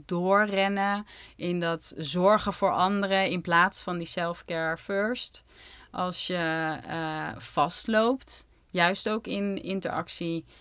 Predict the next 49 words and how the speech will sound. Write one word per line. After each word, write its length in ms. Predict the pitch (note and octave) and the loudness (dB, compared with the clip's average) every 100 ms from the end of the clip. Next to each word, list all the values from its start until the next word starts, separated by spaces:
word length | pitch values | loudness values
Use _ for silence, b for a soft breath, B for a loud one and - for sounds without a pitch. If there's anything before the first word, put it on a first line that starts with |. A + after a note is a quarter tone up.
| b | b
met 220 | F3 E3+ | -4 -4
je 80 | E3+ | -4
kind. 420 | - F3 G#3 C4+ | -2 0 2 0
Als 160 | - - | 0 -4
je 60 | |
denkt, 320 | F3+ E3 E3+ - | -2 0 -2 -6
"Je, 300 | F#2 G2 C#3 | -8 -6 -6
dit 260 | F3+ F3+ | -8 -6
overvraagt 800 | B2 F#3 F#3 F3+ F#3+ F#3+ A#3+ - | -2 -2 -2 -4 6 8 8 6
me 100 | G#3+ | -2
elke 300 | D#3 F3+ F3+ | 2 2 0
keer." 540 | F3+ F3+ F#3+ A3+ C#4 C4+ | -4 2 4 4 2 0
Zoals 200 | F#3 F3 | -4 -2
wat 160 | F3+ F#3+ | -4 -2
jij 300 | F3+ F#3+ F#3+ | 0 0 -2
ook 120 | G3+ | -2
heel 200 | G3+ G#3 | -2 -2
mooi 280 | G#3 G3 G3 | 0 0 0
zei, 340 | F3+ F3+ F#3 | 0 0 -2
van, 240 | F#3 F#3 F3+ B B B | -2 -6 -6 B B B
nou, 240 | F#3+ E3+ | 0 0
die, 240 | D#3 E3+ E3+ | 0 -2 -2
die 180 | F3 E3+ | -4 -2
eerste 360 | G3 G3 - | 0 0 -4
drie 220 | F3 F#3 | -4 -2
jaar 360 | F#3 G3 F#3 E3 | 2 6 6 6
had, 300 | E3+ E3+ E3+ | 2 -4 -6
de, 140 | F3+ E3 | -8 -2
ja, 120 | G3 | -2
dat 140 | D#3 - | -2 -4
voorleesmoment, 880 | A#3+ A3+ G#3 F#3 F3+ F#3 F#3 F3+ F3+ | 2 4 4 2 0 -2 0 0 -2
dat 100 | F3 | -4
moet 180 | F#3+ | -4
leuk 260 | F3+ G3+ A3+ | 2 4 4
zijn, 280 | - E3 E3 | 0 0 2
maar 200 | E3+ D#3 | 0 0
ik 220 | A#2+ D3 | -4 -6
ben 200 | - F#3 | -2 -2
gewoon 440 | F3 F3 E3+ E3 E3+ b b b | -2 -2 -2 -2 -6 b b b
helemaal 380 | G#3+ G#3+ F3+ E3 | 2 2 4 4
uitgecheckt 640 | G3+ B3+ C4+ - B3 B3+ | 4 2 -2 2 2 4
dan. 380 | A#3 A#3 C#4 G3+ | 6 6 6 4
D-, 120 | E3 | -2
als 240 | C#3 F3+ | -4 -4
je 140 | - G3+ | -4 0
dat 240 | A3+ D#4+ | 0 0
soort 200 | - C4+ | -2 -6
situaties 760 | - A3+ G#3+ G3 G3 - F#3+ F3 | -4 -4 -2 0 0 -2 -8 -6
hebt 460 | E3+ G3+ C4 - | -2 -2 -4 -10